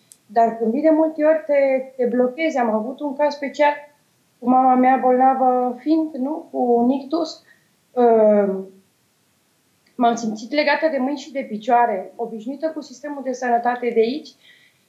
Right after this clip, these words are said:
Uh, acolo eram blocată, acasă eram blocată, nu puteam face, uh, erau multe lipsuri și multe lucruri basice de care aveam nevoie și nu, nu erau. Și asta m-a, m-a înspăimântat,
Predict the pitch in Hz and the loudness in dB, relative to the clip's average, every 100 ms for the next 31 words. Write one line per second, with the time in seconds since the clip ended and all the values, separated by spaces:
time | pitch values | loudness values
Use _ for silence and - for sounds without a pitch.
0 | _ - 247 233 220 208 208 - - 220 | _ -4 2 4 6 4 2 -2 -4 -4
1 | 214 240 247 285 330 330 262 262 269 302 | 0 0 2 2 2 0 -4 -2 0 0
2 | 269 262 294 277 247 240 320 320 302 320 | -2 -2 0 -2 0 0 0 0 2 2
3 | 330 302 294 277 302 294 240 247 285 311 | 2 -2 -6 -4 -6 -4 -4 -2 -4 -4
4 | 311 294 302 320 311 - 269 269 254 226 | -4 2 2 2 0 0 0 0 -4 -4
5 | 226 226 233 233 240 226 233 269 294 302 | -4 -8 -8 -8 -6 -2 2 2 2 2
6 | 330 320 294 320 320 - 320 370 - _ | 2 0 2 0 -2 -4 -2 -2 -8 _
7 | _ _ _ _ - - 254 262 294 294 | _ _ _ _ -6 0 4 6 4 4
8 | 311 294 294 285 220 285 311 302 302 320 | 2 2 0 -2 0 2 0 -2 -4 -2
9 | 294 262 233 233 277 311 311 302 302 311 | -2 0 2 2 2 0 -2 -6 -8 -6
10 | 339 339 - 277 269 302 320 311 302 330 | -8 -12 -10 -4 0 2 2 2 2 2
11 | 302 294 294 196 - _ _ _ _ _ | 2 0 -2 -6 -12 _ _ _ _ _
12 | _ _ _ _ _ - 240 311 311 294 | _ _ _ _ _ -2 0 2 2 2
13 | 277 262 247 240 240 233 240 233 220 226 | 2 2 2 2 0 -2 -2 -2 0 -2
14 | 277 285 | -2 -4